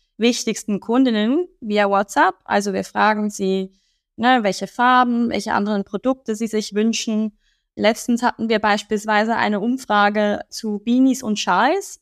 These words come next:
die wir auch im, in dieser Saison wieder launchen werden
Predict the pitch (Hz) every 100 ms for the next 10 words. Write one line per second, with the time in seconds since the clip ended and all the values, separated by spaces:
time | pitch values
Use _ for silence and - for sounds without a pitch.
0 | _ 226 214 226 220 208 - - 214 202
1 | - - 214 208 202 202 _ _ - 208
2 | 208 233 226 220 - 196 240 339 330 _
3 | _ _ - 226 220 196 202 240 277 311
4 | 285 269 294 311 339